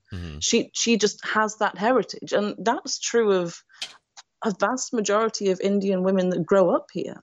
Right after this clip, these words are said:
Speaker 2: Um, and I'm, I'm kind of tired of people saying, "Well, she's Indian." No, she's not. She's, she's English.
Speaker 1: Mm-hmm.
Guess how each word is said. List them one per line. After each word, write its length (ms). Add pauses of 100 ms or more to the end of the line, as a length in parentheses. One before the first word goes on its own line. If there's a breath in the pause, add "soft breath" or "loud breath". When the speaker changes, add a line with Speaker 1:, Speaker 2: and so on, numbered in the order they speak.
Speaker 2:
Um, 340 (1000 soft breath)
and 160
I'm, 200
I'm 160
kind 280
of 120
tired 560
of 120
people 240
saying, 300
"Well, 80
she's 220
Indian." 300
No, 80
she's 180
not. 200
She's, 300
she's 220
English. 580
Speaker 1:
Mm-hmm. 300